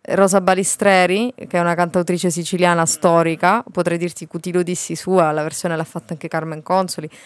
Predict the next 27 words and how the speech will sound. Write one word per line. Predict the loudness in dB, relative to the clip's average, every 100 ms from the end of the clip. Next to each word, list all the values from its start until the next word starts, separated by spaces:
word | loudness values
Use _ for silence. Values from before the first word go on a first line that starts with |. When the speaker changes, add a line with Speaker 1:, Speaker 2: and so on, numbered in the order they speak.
| -18 0
Speaker 1:
perché | 0 4 4
rappresenta | 4 2 0 2 0 2 2
la | 4 2 2 2 0 0
canzone | -2 -2 -2
di | -2
protesta | 0 0 4 4 4 0 2 2 2 _ _ _
e | -4 2 4 4
la | 2
sicilianità. | -2 -6 -2 -2 -2 -4 -6 -10 _ _ _
Speaker 2:
Bene. | -2 2 4 2
Speaker 1:
E, |
e | 2
poi | 4
l'altra | 4 2 0
domanda | 0 0 0 2
era? | 2 2 -2 -6
Speaker 2:
I | -10
tre | -4 -4
oggetti | -4 -6 -6 -8
che | -10
tieni | -8 -10 -8 -12 -12 -12 -12
sul | -14 -16
cassetto, | -18 -16 -16 -16 -16 -12
eh, | -10 -8 -10 -12 -16
sul, | -18 -14
mm, | -8 -6 -6 -8 -12 -16 -20 _
comodino, | -14 -14 -14 -20